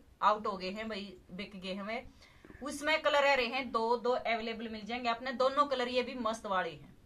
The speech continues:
ठीक है। इस पे पूरे में आउटलाइन में सिरोस्की का काम रहेगा, जो नग का व्याक रहे, कति पक्के वाला, पूरे फ्लावरा में, फ्रंट, फ्रंट में, ऊपर से नीचे तक। इसकी लेंथ अड़तालीस रहेगी जी और चौड़ाई का कोई इशू है ही नहीं। बाजू का अलग से ये इतना प्रिंट दे रखा है सेम ही,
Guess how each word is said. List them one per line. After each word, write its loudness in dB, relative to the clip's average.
ठीक -8
है। -2
इस -6
पे 8
पूरे 0
में 0
आउटलाइन 6
में 0
सिरोस्की 2
का 4
काम 6
रहेगा, 6
जो 2
नग 0
का 6
व्याक 4
रहे, -4
कति 0
पक्के -2
वाला, 6
पूरे 4
फ्लावरा 6
में, -2
फ्रंट, -6
फ्रंट -4
में, -6
ऊपर 4
से 2
नीचे -4
तक। -10
इसकी -4
लेंथ 8
अड़तालीस 6
रहेगी 4
जी -4
और -2
चौड़ाई 6
का 4
कोई 6
इशू -6
है 2
ही 2
नहीं। -2
बाजू 4
का 6
अलग 6
से -2
ये -2
इतना -2
प्रिंट -8
दे -4
रखा -4
है 2
सेम -4
ही, -12